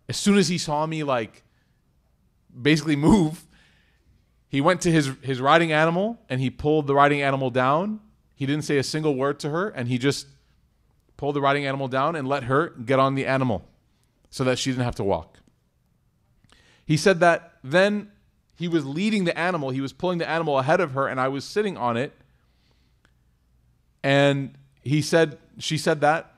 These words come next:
in the middle of this journey, it became very hot, and so we required, the animal and us, we required wes-, rest. So we sat and took some rest.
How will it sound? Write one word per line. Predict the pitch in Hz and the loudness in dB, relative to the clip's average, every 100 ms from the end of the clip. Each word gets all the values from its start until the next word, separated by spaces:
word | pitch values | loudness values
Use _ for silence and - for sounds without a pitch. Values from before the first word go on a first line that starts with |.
| _ | _
in | 165 | 0
the | 165 | 0
middle | 151 190 214 156 | 2 6 4 4
of | 165 | -4
this | 143 127 | -4 -8
journey, | 113 165 226 185 151 | -4 -2 -2 -4 -8
it | 147 | -10
became | 131 160 131 | -8 -4 -2
very | 127 170 156 | 0 0 -2
hot, | 135 165 151 - | -4 0 0 0
and | 131 127 | -10 -8
so | 143 | -6
we | 135 | -4
required, | 135 - 147 156 156 135 | -6 -2 2 2 0 -4
the | 127 139 | -8 -4
animal | 147 156 165 | -2 -2 -2
and | 135 117 | -4 -4
us, | 160 | -4
we | 147 | -6
required | 139 - 139 127 | -10 -2 -2 0
wes-, | 117 101 - | -4 -6 -8
rest. | 127 117 101 - _ _ _ _ _ | -8 -8 -8 -18 _ _ _ _ _
So | - 139 | -8 -4
we | 135 | -4
sat | - 156 151 | 0 2 2
and | 139 | 0
took | 156 | -6
some | - 127 | -6 -4
rest. | 110 90 - _ | -4 -4 -10 _